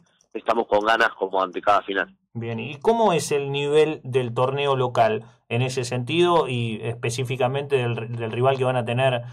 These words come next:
Speaker 2: tanto en damas como en caballeros, que es el propio Hacha, que en su momento tuvo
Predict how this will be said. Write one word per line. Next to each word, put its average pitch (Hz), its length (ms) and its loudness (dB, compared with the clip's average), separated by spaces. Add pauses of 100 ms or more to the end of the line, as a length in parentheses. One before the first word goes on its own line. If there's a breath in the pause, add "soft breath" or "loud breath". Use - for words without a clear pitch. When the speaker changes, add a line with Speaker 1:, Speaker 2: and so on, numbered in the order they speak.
(280 loud breath)
Speaker 2:
tanto 127 280 2
en 120 120 2
damas 135 240 4
como 120 180 -2
en 120 60 -2
caballeros, 123 440 2
que 131 80 -6
es 117 120 -4
el 110 100 -6
propio 135 300 2
Hacha, 165 240 2
que 120 60 -2
en 117 100 -2
su 120 100 -6
momento 131 420 0
tuvo 123 420 0